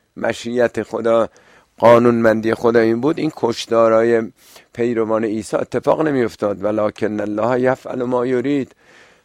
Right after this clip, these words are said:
خدا اراده‌شو داره عمل می‌کنه. یعنی خدا که نمی‌خواد، عرض کردم، تو زرورق پرورش بده.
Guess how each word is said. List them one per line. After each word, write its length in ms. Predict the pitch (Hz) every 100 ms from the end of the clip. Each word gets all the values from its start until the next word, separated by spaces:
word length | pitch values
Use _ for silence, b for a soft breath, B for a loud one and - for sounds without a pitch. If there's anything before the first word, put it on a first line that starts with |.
| -
خدا 300 | 123 123 143
اراده‌شو 600 | 135 131 127 156 165 156
داره 200 | 151 139
عمل 280 | 131 127
می‌کنه. 520 | 123 107 117 101 90 - _ _ _ _ _ _ _ _ _ _ _
یعنی 420 | - 101 131 170 - _ _
خدا 400 | - - 123 139
که 160 | - 170
نمی‌خواد، 420 | 165 175 156 156
عرض 180 | 156 143
کردم، 180 | 151 147
تو 180 | -
زرورق 600 | 151 139 123 123 135 156
پرورش 540 | 147 151 135 131 123 -
بده. 400 | 110 101 87